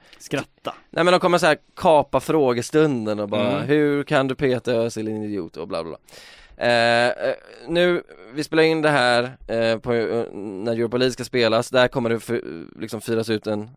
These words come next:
Speaker 2: eh, firas ut, det kommer fällas ut en banner, ett baner. Där står Emery out.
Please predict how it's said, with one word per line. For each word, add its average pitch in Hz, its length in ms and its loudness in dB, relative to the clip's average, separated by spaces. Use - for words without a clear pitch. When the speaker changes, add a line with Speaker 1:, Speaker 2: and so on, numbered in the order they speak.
Speaker 2:
eh, 101 300 -4
firas 104 460 -6
ut, 110 140 -6
det 107 60 -6
kommer 107 280 -4
fällas 131 440 0
ut 107 160 -4
en 110 180 -6
banner, 123 520 2
ett 95 140 -8
baner. 113 540 -2
Där 117 100 -4
står 113 200 0
Emery 110 360 2
out. 113 580 0